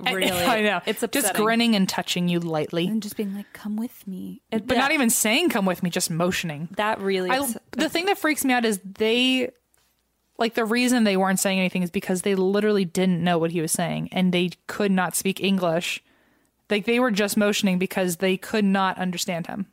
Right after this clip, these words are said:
Speaker 1: Like, he was probably just babbling to them, and they were like, "Okay,
Speaker 2: What
Speaker 1: just
Speaker 2: if
Speaker 1: come
Speaker 2: they
Speaker 1: here."
Speaker 2: could, though? 'Cause
Speaker 1: Ugh.
Speaker 2: sometimes
Speaker 1: And
Speaker 2: the
Speaker 1: they knew
Speaker 2: people
Speaker 1: if they opened their mouth. It's kinda like that guy from Galaxy Quest where every time he talked, he was like, "Rah, rah, rah,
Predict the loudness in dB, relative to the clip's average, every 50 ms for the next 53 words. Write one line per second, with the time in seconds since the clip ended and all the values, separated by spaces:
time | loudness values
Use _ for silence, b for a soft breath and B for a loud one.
0 | _ _ _ -4 -4 -4 -4 -4 -2 0 2 2 0 0 -2 -2 -2 0 0 -2
1 | -2 -2 -2 -2 0 0 0 -2 -2 -4 -4 -4 -6 -4 -4 -4 -4 -4 -4 -4
2 | -6 -6 -10 _ _ _ -6 -6 -4 -2 -2 0 0 0 -2 -2 0 0 2 2
3 | 4 2 2 0 0 -2 -4 -4 -6 -6 -8 -8 -8 -8 -8 -8 -8 -10 -12 -14
4 | _ -14 -10 -6 0 2 2 4 4 2 2 0 0 2 2 2 2 4 4 4
5 | 4 4 2 2 0 0 0 0 2 2 2 0 0 2 2 2 4 4 2 2
6 | 2 2 2 0 0 -2 -2 -4 -4 -2 0 2 2 2 2 0 0 0 0 0
7 | 0 0 0 0 2 2 2 2 0 0 -2 -4 -4 -2 -2 -2 -2 0 0 0
8 | 0 2 0 0 2 2 2 2 0 0 0 0 0 0 0 -2 -2 -2 0 0
9 | -2 -4 -2 0 0 0 0 0 0 0 0 0 0 0 0